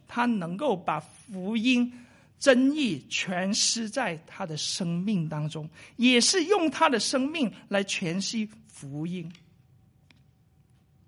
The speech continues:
这是一章，呃，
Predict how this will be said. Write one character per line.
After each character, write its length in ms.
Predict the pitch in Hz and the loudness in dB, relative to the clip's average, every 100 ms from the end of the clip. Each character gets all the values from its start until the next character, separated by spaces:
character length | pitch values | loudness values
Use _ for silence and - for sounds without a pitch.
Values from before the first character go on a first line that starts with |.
| _ _ _ _ _ _ _ _ _ | _ _ _ _ _ _ _ _ _
这 120 | - | -6
是 160 | 330 - | -2 0
一 240 | 240 233 | 2 2
章， 640 | 240 240 220 220 226 - - - - _ _ _ | 4 6 6 4 0 -4 -18 -20 -20 _ _ _
呃， 440 | 208 185 156 147 | -2 0 0 -4